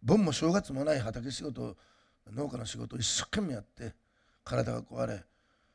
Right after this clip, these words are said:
それで今度はお-、あ、あの、とってもいい、あの、とってもいい姑さんだったけど、気を使ったわけですよ、姑さんに。気を使った結果、精神がやられ、そしてお医者さんは断固にも一生治らないと宣言し、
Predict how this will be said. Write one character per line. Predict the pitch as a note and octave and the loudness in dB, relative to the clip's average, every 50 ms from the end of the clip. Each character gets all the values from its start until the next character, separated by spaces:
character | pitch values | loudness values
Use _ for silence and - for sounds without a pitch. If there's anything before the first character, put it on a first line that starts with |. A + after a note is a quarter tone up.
| _ _ _ | _ _ _
そ | A#2+ | -8
れ | B2 A#2+ | -8 -6
で | |
今 | A#2 C#3+ C#3+ C3 | -6 -4 -4 -2
度 | A#2+ | -4
は | A#2 - | -4 -4
お-、 | A2+ - - - A#2 | -8 -12 -12 -10 -10
あ、 | A2+ A2+ - - - A#2 | -10 -10 -14 -16 -16 -16
あ | A2+ | -16
の、 | A2 - | -12 -10
と | - C3+ | -10 -10
っ | |
て | - - F3+ | -6 -2 0
も | G3+ | 0
い | G3+ F3 | 2 2
い、 | C#3 A#2+ - _ - | 0 -2 -6 _ -18
あ | A2 | -18
の、 | G#2 G2+ G2+ G2 F#2 - _ _ _ _ _ _ | -16 -16 -16 -18 -20 -20 _ _ _ _ _ _
と | - D3+ D#3 | -14 -14 -12
っ | |
て | - - G3+ | -8 -6 -4
も | G#3+ | -2
い | G#3+ | -2
い | D#3+ | -2
姑 | D#3+ D3+ C3 D3 C#3 | -2 -2 -4 -4 -6
さ | B2+ C#3+ | -6 -6
ん | C#3 | -6
だ | B2 A2+ | -8 -10
っ | |
た | G#2+ - B2+ | -10 -10 -8
け | B2+ | -8
ど、 | A2 G#2 | -8 -8
気 | - - | -8 -8
を | C#3+ C3 | -8 -8
使 | - - C#3+ | -8 -10 -12
っ | C#3+ | -10
た | - D#3+ | -8 -8
わ | C#3+ C3 | -8 -8
け | A2+ | -8
で | F#2+ F2+ | -10 -12
す | - | -16
よ、 | - - | -20 -20
姑 | - - - - - G#2+ F#2 F2+ | -20 -20 -18 -18 -18 -18 -18 -18
さ | - - | -20 -20
ん | G2+ | -20
に。 | G2+ G2 F#2+ - _ _ _ _ _ _ _ _ _ _ _ _ _ _ _ _ _ _ _ - G#2 | -20 -20 -20 -20 _ _ _ _ _ _ _ _ _ _ _ _ _ _ _ _ _ _ _ -14 -4
気 | - D#3 | 0 0
を | D#3 D#3 | 0 0
使 | - - | 0 -4
っ | - | -6
た | - - - | -6 -6 -6
結 | D3+ E3+ D#3 | -4 -4 -4
果、 | - D3+ | -6 -6
精 | B2+ - E3+ F3 | -4 -2 -2 -2
神 | D#3 D#3 C#3 A#2+ | -2 -4 -4 -6
が | A#2 | -4
や | A2 A#2+ | -2 0
ら | C3+ D3 | 0 0
れ、 | C#3+ A#2 E2+ - _ _ _ _ _ _ _ _ _ _ _ _ _ _ _ _ | 0 -2 -6 -10 _ _ _ _ _ _ _ _ _ _ _ _ _ _ _ _
そ | - D3 | -4 -2
し | C3+ | 0
て | - | 2
お | D#3 D3 | 2 2
医 | D3+ | 2
者 | E3 D#3 | 0 0
さ | C#3 E3+ D#3+ | 0 0 0
ん | D#3+ | 0
は | D#3+ D#3 D3 C3 - | 0 -2 -2 -4 0
断 | A2+ C#3 E3 F#3 | 2 2 2 2
固 | F3 E3+ D#3+ | 0 -2 -2
に | F3+ | -2
も | E3+ C#3+ B2 | 0 0 0
一 | B2+ - | 0 0
生 | - F#3+ F3 | -2 -2 -2
治 | D3+ | 0
ら | E3 E3+ E3+ F3 | 0 0 0 0
な | E3 | 0
い | B2+ | -2
と | G#2+ | -4
宣 | G#2 - D#3 D#3 E3 | -6 -6 -6 -6 -4
言 | D#3 D#3 D3+ | -4 -4 -4
し、 | B2+ G#2+ B2+ C3 A#2+ | -4 -2 -2 -4 -4